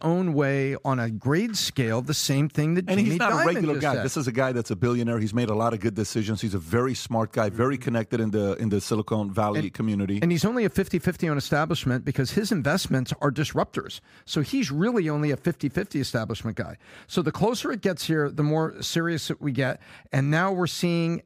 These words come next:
Speaker 1: and we also have seen the seriousness of the economy, the seriousness of the world stage,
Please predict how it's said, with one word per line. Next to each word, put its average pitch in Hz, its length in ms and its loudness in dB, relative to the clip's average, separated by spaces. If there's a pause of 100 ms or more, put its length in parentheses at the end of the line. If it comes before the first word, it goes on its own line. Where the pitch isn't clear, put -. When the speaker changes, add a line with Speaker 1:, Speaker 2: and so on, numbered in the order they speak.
Speaker 1:
and 160 560 2 (320)
we 147 240 2
also 220 500 2
have 185 200 0
seen 127 600 0 (300)
the 135 140 0
seriousness 165 760 0
of 135 140 -2
the 131 140 0
economy, 196 680 0 (240)
the - 80 -2
seriousness 147 720 0
of 123 140 -2
the 131 60 0
world 127 360 0
stage, 196 560 -2